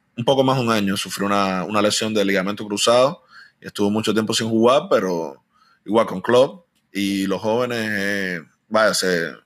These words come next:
tiene su, tiene el voto. Y como tercer delantero me parece que está bien. Eh, en sentido general,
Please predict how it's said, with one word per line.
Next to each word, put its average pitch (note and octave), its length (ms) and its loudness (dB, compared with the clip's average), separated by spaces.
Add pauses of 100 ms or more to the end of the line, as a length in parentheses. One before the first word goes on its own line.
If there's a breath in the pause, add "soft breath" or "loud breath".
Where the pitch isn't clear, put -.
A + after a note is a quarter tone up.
(280)
tiene G#2+ 180 -4
su, G2+ 360 -2
tiene G#2+ 160 -2
el G2+ 80 -2
voto. G#2 280 -2 (420 loud breath)
Y G#2+ 80 0
como A#2+ 180 2
tercer A#2 240 2
delantero G#2+ 380 2
me F#2 100 -4
parece D#2+ 240 -2
que D2+ 80 -10
está D#2+ 140 -8
bien. C#2 140 -10 (1400 soft breath)
Eh, G2+ 1160 2 (1400)
en A#2 180 -4
sentido B2+ 500 0
general, C3 600 2